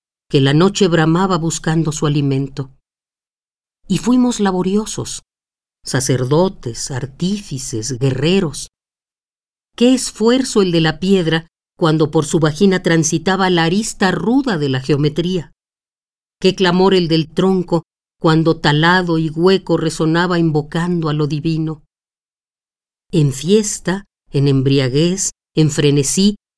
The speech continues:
dimos lo que teníamos, la riqueza y la sangre. Y nos aproximamos a la fija crueldad de la obsidiana,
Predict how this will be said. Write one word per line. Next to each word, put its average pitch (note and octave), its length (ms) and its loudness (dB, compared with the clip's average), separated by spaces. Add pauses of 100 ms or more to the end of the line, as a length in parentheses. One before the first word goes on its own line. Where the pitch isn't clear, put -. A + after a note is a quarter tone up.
(160)
dimos G#3 640 2
lo D3+ 160 -2
que D3+ 120 -2
teníamos, D3+ 840 0 (440)
la C#3 140 2
riqueza C3+ 560 -2
y C#3+ 100 -2
la C3 140 -4
sangre. B2 540 -4 (1300)
Y G#3 100 4
nos F3+ 200 2
aproximamos F#3+ 840 2 (260)
a - 100 -2
la D3+ 120 4
fija A3 360 -2
crueldad F3+ 460 2
de D#3 120 2
la C#3+ 140 0
obsidiana, C#3 680 0